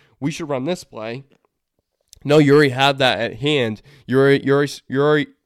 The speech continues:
like, know what you're going to do as well. You know, but obviously, like, if the game's close, you know, two minutes left in the game, and you know it's possibly, or call a minute in the game,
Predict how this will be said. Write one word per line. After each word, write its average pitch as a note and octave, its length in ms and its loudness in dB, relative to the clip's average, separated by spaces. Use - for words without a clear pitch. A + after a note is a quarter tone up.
like, A#2 180 -8
know A#2 260 0
what C3 180 2
you're B2 100 0
going B2 260 0
to A#2 100 -14
do A#2 220 -4
as G#2+ 160 -8
well. A#2+ 480 -2
You B2+ 80 -6
know, A#2+ 100 0
but A2+ 180 -4
obviously, C3+ 520 -6
like, A#2+ 240 -8
if A2+ 100 -10
the B2 80 -8
game's B2+ 340 -2
close, C3 720 -4
you B2 100 -8
know, A2 200 -6
two D#3+ 220 -4
minutes D3 400 -2
left C3+ 260 -2
in A#2+ 80 -6
the A2+ 60 -4
game, B2 500 -4
and B2 160 -4
you C3+ 120 2
know C3+ 200 2
it's - 320 -6
possibly, C#3+ 680 -6
or A2+ 340 -8
call C#3+ 260 2
a A2+ 40 0
minute C#3+ 320 4
in A#2 100 -6
the A2 60 -6
game, G#2+ 400 -6